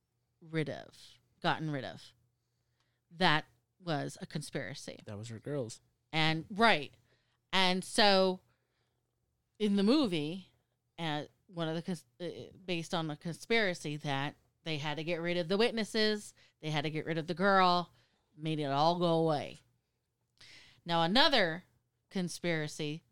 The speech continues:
Speaker 1: theory is both Eddie and Daddy, Prince Edward, King, future King Edward, both frequented, as I said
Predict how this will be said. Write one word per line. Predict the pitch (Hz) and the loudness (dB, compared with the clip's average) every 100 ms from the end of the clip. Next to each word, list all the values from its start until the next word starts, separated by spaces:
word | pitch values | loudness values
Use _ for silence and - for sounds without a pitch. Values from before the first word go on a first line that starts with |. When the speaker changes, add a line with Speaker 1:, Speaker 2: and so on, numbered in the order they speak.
| _ _ _ | _ _ _
Speaker 1:
theory | 165 143 139 165 - - | -6 -4 -4 -8 -12 -8
is | 151 143 143 - - _ _ _ _ _ _ _ _ _ 165 _ _ _ - | -6 -4 -6 -10 -18 _ _ _ _ _ _ _ _ _ -20 _ _ _ 2
both | 226 311 403 - - _ | 6 6 4 0 -12 _
Eddie | 202 214 190 170 170 185 _ _ _ _ | 0 2 0 -2 -4 -8 _ _ _ _
and | 190 214 220 214 | 0 0 0 0
Daddy, | 185 170 151 143 180 - _ _ _ _ _ _ _ _ _ _ - | 4 4 2 -4 -10 -12 _ _ _ _ _ _ _ _ _ _ -6
Prince | 196 190 - - | -4 -2 -6 -2
Edward, | 175 170 143 127 160 - _ _ | -2 -2 -4 -4 -8 -16 _ _
King, | - 180 175 | -6 -4 -4
future | 156 190 170 | -8 -12 -10
King | 175 160 | -8 -6
Edward, | 131 127 143 _ _ _ _ _ _ _ _ _ _ _ _ 214 _ _ _ | -6 -8 -12 _ _ _ _ _ _ _ _ _ _ _ _ _ _ _ _
both | 247 254 247 | 0 0 -2
frequented, | - - 302 302 190 156 156 143 180 _ | -10 -8 -8 -6 -6 -6 -6 -8 -12 _
as | 170 170 | -6 -4
I | 185 | -4
said | 190 151 139 | -4 -6 -6